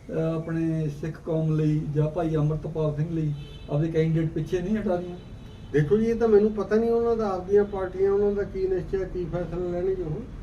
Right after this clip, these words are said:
Speaker 1: ਤੁਹਾਨੂੰ, ਅ, ਅਧਿਕਾਰਤ, ਅ, ਭਾਈ ਅੰਮ੍ਰਿਤਪਾਲ ਸਿੰਘ ਜੀ ਨੇ, ਅ, ਨੋਮੀਨੇਟ ਕੀਤਾ ਹੋਇਆ ਹੈ, ਕੀ ਤੁਸੀਂ ਉਹਨਾਂ ਨੂੰ ਅਪੀਲ ਕੀਤੀ ਜਾਂ ਕੋਈ ਅਪਰੋਚ ਕੀਤੀ?
Speaker 2: ਨਹੀਂ ਜੀ, ਅਸੀਂ ਅਪੀਲ ਨਹੀਂ ਕਰਨੀ, ਉਹ ਤਾਂ ਉਹਨਾਂ ਨੇ ਆਪ ਹੀ ਫੈਸਲਾ ਲੈਣਾ। ਜੇ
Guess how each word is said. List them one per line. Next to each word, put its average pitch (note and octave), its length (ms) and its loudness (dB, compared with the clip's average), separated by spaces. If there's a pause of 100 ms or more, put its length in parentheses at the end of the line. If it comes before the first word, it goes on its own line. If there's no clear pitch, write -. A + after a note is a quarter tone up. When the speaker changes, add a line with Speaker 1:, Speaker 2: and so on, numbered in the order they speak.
(480)
Speaker 1:
ਤੁਹਾਨੂੰ, E3+ 480 0
ਅ, - 640 -4
ਅਧਿਕਾਰਤ, D3+ 600 0
ਅ, D3 1120 0
ਭਾਈ D#3 240 2
ਅੰਮ੍ਰਿਤਪਾਲ D3 460 0
ਸਿੰਘ E3 280 -2
ਜੀ D#3+ 120 0
ਨੇ, C#3 300 2 (380)
ਅ, C#3 220 0
ਨੋਮੀਨੇਟ C#3+ 440 4
ਕੀਤਾ C#3 260 -2
ਹੋਇਆ C3 240 0
ਹੈ, B2+ 120 -6 (280)
ਕੀ - 80 -6
ਤੁਸੀਂ E3 240 0
ਉਹਨਾਂ F#3 180 -4
ਨੂੰ F#3 180 -2
ਅਪੀਲ E3+ 260 -2
ਕੀਤੀ E3+ 320 -6
ਜਾਂ F3+ 160 2
ਕੋਈ F3 140 2
ਅਪਰੋਚ E3 300 -2
ਕੀਤੀ? D#3+ 260 -4 (320)
Speaker 2:
ਨਹੀਂ G#3+ 140 8
ਜੀ, A#3 160 2
ਅਸੀਂ A3 200 2
ਅਪੀਲ G3 340 0
ਨਹੀਂ G#3+ 120 2
ਕਰਨੀ, G#3 320 -4
ਉਹ A#3+ 100 -6
ਤਾਂ A3 140 -2
ਉਹਨਾਂ A3 240 2
ਨੇ A3 160 2
ਆਪ E3+ 280 -4
ਹੀ F#3+ 60 2
ਫੈਸਲਾ F#3 460 -2
ਲੈਣਾ। F#3 300 2
ਜੇ F#3 380 2